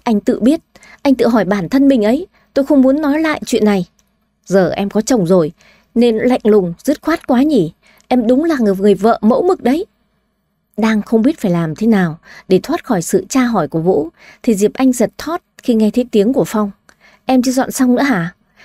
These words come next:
"À, gần xong rồi anh ạ." Diệp Anh vội đẩy Vũ ra rồi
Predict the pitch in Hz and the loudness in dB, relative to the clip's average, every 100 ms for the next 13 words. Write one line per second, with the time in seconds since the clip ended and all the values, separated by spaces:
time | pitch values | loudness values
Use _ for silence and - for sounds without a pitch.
0 | - - 226 220 220 233 220 - 294 269 | -20 -4 0 0 0 0 0 0 0 0
1 | 233 254 240 208 - _ _ _ _ - | 0 0 -2 -4 -8 _ _ _ _ -2
2 | 214 214 254 233 226 170 190 151 180 233 | -2 0 0 0 0 0 0 0 0 0
3 | 254 240 226 - _ - 196 175 | 0 0 -2 -6 _ 0 2 2